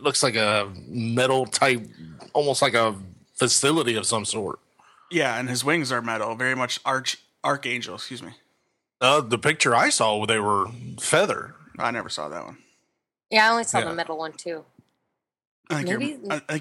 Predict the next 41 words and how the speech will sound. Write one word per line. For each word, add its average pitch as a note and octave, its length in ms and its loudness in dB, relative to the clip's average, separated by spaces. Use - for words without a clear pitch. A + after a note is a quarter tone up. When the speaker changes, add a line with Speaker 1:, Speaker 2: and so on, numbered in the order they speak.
Speaker 2:
you A3+ 60 0
Speaker 3:
think C#4 120 2
Speaker 2:
dreamt B3+ 140 2
Speaker 3:
a B2+ 40 -4
Speaker 2:
it. - 60 -6
Speaker 3:
feather G#3 420 4
Speaker 1:
I'll C#3 140 4
have C#3+ 140 4
to F#3 80 0
Speaker 3:
metal F3+ 40 -2
Speaker 1:
find A#2 140 2
Speaker 3:
thing A2+ 80 -4
Speaker 1:
it D#3 80 -10
Speaker 3:
will D3 60 -12
Speaker 1:
and C#3+ 60 -2
send A2 180 -4
it - 20 -12
Speaker 3:
be - 60 -6
Speaker 1:
to G#2+ 80 2
you. G2+ 80 2
Speaker 2:
Well, F3+ 100 6
he F#3+ 100 4
starts E3 360 2
that A2 200 -2
way. G2 200 -8
He C#3 80 -10
starts C#3 460 0
with C3 160 -6
the B2 80 -12
feather A#2+ 340 -2
Speaker 1:
Right. A2+ 340 2
Speaker 2:
wings, B2 360 -4
and B2+ 120 -4
then B2 360 -2
after B2 560 -6
Apocalypse B2 520 -2
gets A#2+ 200 -8
a A#2+ 40 -8
hold B2 180 -6
of G#2+ 100 -10
him, A2+ 260 -8